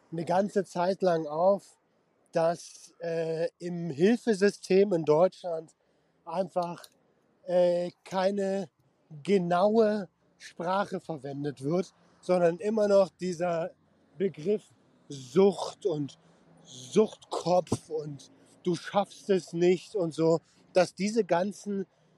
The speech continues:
ähm, Sätze immer noch durchs Hilfesystem geistern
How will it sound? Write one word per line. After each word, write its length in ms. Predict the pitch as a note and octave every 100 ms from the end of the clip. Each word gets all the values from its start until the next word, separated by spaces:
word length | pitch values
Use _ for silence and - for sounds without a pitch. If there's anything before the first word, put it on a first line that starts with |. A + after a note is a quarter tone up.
| _ _ -
ähm, 720 | F3 E3+ E3 E3 E3 D#3+ C3+ _ _ _ _ -
Sätze 540 | B2+ F#3+ - - A3
immer 440 | E3+ - G3+ A#3 A3+
noch 280 | G3 G3+ - _
durchs 240 | F#3+ F#3+
Hilfesystem 1000 | - G3 B3+ - G3+ D#3 - - D3+ D3
geistern 680 | C3+ C3 D3+ - - E3+ A3